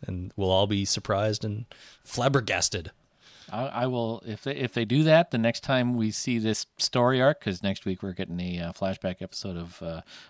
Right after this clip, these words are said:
Speaker 2: Morgan, I believe.
Speaker 1: I think so.
Speaker 2: Uh, but the, uh, when we get back to this story arc, uh, if they do this, I'm gonna spend the whole episode yelling at you about this.
Speaker 1: At me?
Speaker 2: Yes, well, you're, you're there on the other end of the podcast,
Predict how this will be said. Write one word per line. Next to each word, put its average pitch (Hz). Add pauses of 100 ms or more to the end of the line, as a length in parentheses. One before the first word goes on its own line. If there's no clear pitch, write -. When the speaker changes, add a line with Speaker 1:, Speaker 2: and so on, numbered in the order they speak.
(100)
Speaker 2:
Morgan, 104 (160)
I 90
believe. 87 (260)
Speaker 1:
I 95
think 92
so. 95
Speaker 2:
Uh, 98 (320)
but 127
the, 110
uh, 101
when 110
we 110
get 113
back 120
to -
this 113
story 117
arc, 127
uh, 101
if 110
they 120
do 127
this, 151 (360)
I'm 117
gonna 113
spend 113
the 104
whole 107
episode 98
yelling 95 (800)
at 120
you 131 (680)
about 101
this. - (360)
Speaker 1:
At -
me? 117 (580)
Speaker 2:
Yes, 151
well, 117
you're, 110
you're 107
there 92
on 87
the 85
other 90
end 85
of 80
the -
podcast, -